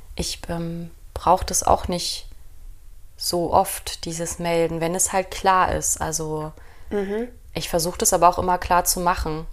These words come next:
Speaker 1: Also ich sag auch oft, ähm, wenn man sich jetzt zum Beispiel ewig lang nicht gehört, man hat ja auch so Freundinnen, okay, das sind dann vielleicht nicht die in dem engsten Kreis, aber die man so ab und zu mal hört, auch so nur alle paar Monate oder so.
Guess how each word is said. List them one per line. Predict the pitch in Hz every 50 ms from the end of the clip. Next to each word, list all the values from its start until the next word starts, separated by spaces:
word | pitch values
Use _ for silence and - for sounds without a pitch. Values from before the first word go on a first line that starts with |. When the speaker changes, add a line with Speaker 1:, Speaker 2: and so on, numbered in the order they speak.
| - -
Speaker 1:
Also | - 165 165 160
ich | 160 165 - - - -
sag | 165 170 175 196 -
auch | 214 - -
oft, | - 165 - - - -
ähm, | - 165 160 160 160 165 - - - - - - - - - - - - - - -
wenn | - 180 175
man | 175 170
sich | 160 165
jetzt | - 170 -
zum | - 170
Beispiel | 165 160 - - 170 160 156 - -
ewig | 185 190 185 196 -
lang | 180 175 170 175
nicht | 175 165 -
gehört, | 165 160 196 170
man | 165 160
hat | 175 - -
ja | 233 185
auch | 170 165
so | - 165
Freundinnen, | - - - - 156 180 196 190 185 175
okay, | 165 160 -
das | 165 151 -
sind | 165 160
dann | 160 151
vielleicht | - - 165 165 165 -
nicht | 156 147 -
die | - 156 151 147 143
in | 139 - - - 147
dem | 151 151 -
engsten | - 175 190 - - - 160
Kreis, | - - 165 165 165 196 240 254 -
aber | - 156 160 165
die | 156 165
man | 170 160 165
so | 160 165
ab | - 175 - -
und | 180 -
zu | - - - 220
mal | 233 247 240 233 226 196
hört, | 226 214 226 247 -
auch | - - -
so | - -
nur | 170 165 -
alle | - 151 170
paar | 165 - 170 160
Monate | 160 165 185 226 262 254 - 226
oder | 233 233
so. | 220 - 233 247 247